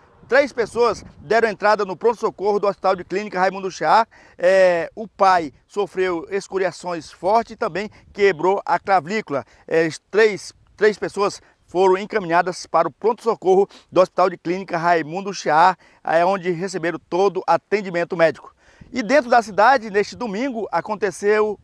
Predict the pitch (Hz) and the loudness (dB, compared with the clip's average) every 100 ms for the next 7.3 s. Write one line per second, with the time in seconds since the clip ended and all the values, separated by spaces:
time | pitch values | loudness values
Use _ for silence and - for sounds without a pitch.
0 | - 185 202 214 175 180 - _ - 214 | -8 -2 -2 -2 -2 -2 -4 _ -10 -6
1 | 285 277 226 190 180 233 156 196 220 240 | -2 0 4 2 2 0 2 4 2 -8
2 | _ - 156 165 160 175 247 233 208 208 | _ -16 -12 -8 -4 -2 -2 -2 -2 -2
3 | 196 160 151 220 220 175 160 151 - 160 | -4 -4 2 2 2 -2 -2 -2 -4 -6
4 | 143 135 _ _ _ _ _ _ _ _ | -4 -8 _ _ _ _ _ _ _ _
5 | - 185 202 214 - 202 185 220 202 180 | -4 0 0 0 0 0 2 0 0 -4
6 | 208 226 - - - 196 196 202 - 135 | -8 -12 -16 -6 2 4 4 -4 -6 -2
7 | 196 233 262 | -2 -2 -6